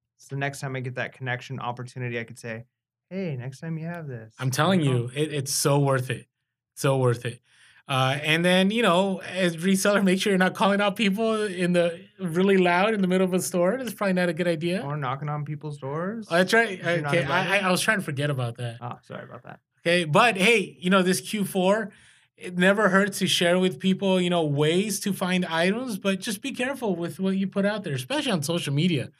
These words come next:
Speaker 1: Yeah.
Speaker 2: 'cause you will sabotage your own profits.
Speaker 1: Yeah, a-, and that's the key, right? Is, like, when you share, you're hurting yourself.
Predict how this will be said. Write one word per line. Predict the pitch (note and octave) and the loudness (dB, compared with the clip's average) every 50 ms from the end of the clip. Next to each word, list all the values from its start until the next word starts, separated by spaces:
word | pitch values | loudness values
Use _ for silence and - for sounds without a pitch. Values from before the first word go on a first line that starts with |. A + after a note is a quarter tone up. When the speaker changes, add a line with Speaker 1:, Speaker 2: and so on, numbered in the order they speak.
| - - - | -20 -20 -18
Speaker 1:
Yeah. | - - _ _ _ _ | -18 -20 _ _ _ _
Speaker 2:
'cause | - D3 C3+ | -2 0 2
you | D3+ F#3+ B3 B3+ | 2 2 2 4
will | A#3 F#3 E3 | 2 2 2
sabotage | D3 - - D#3+ F3 F#3+ E3 D3 - E3 B2 D#3+ D#3+ C#3 C3+ C3+ B2+ B2 - _ _ _ _ _ _ | 2 0 0 0 0 2 0 0 -2 -2 0 0 0 0 0 -2 -4 -6 -8 _ _ _ _ _ _
your | E3 D3 C3 C#3 D3 E3 | -6 0 2 4 4 4
own | E3+ D#3 D3+ D#3 | 4 2 2 2
profits. | C#3+ C#3+ C3+ C#3 C3+ C3 A2 - - - - - | 2 2 2 2 2 0 -4 -6 -8 -12 -12 -10
Speaker 1:
Yeah, | A#2+ A#2+ A2+ A2+ - _ - - - | -8 -8 -8 -8 -12 _ -20 -14 -6
a-, | - A3 A3 G#3 | -2 -2 0 2
and | G#3 G3+ G3+ | 2 2 4
that's | G#3 G3 G3 | 2 2 0
the | F#3 | -4
key, | E3 - - F#3 D3+ | -6 -4 -2 -2 0
right? | B2+ B2 B2 A2+ | 0 0 0 0
Is, | A#2+ B2+ | 0 -2
like, | C3 C3 C3 | -4 -6 -4
when | C#3+ D3 D3 D#3 | -4 -2 -2 -2
you | E3 F3 F3 | -2 -2 -4
share, | - - D#3+ D#3 D#3+ E3 E3+ F3 F3 - _ _ _ _ _ - | -4 -4 -2 0 0 0 -2 -2 -6 -10 _ _ _ _ _ -8
you're | C#3 D3+ C#3 | -4 -2 0
hurting | - D#4+ B3+ F3 B2 | 2 2 2 0 -2
yourself. | G#2 - - D#3 C#3 A#2+ - - | -4 -6 -4 -2 -2 -2 -4 -6